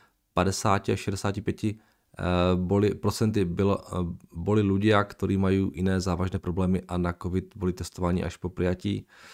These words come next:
OK. Každopádně jako z toho grafu jde vidět, že ta čísla docela rostou společně s tím počtem nakažených, takže...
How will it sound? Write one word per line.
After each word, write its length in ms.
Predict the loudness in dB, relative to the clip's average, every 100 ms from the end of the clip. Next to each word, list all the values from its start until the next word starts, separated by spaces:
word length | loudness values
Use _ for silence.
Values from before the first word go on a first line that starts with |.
| -20 -20 _ _ _ _ _ 0
OK. 220 | 0 4 4 4 -2 -12 -16 _ _ -6
Každopádně 460 | -4 0 2 6 4
jako 340 | 2 -2 -8
z 60 | 2
toho 180 | 4
grafu 260 | 6 4 4
jde 60 | 2
vidět, 160 | 2
že 80 | 2
ta 80 | 2
čísla 280 | 0 -2 -2
docela 240 | 0 0
rostou 400 | -2 -2 -4 -4 -8 _ -20 -20 _ -16
společně 480 | -14 -6 -4 -4 -6
s 80 | -4
tím 160 | -4
počtem 340 | -4 -8 -6 -4
nakažených, 580 | -4 -2 -2 -2 -4 -8
takže... 280 | -8 -8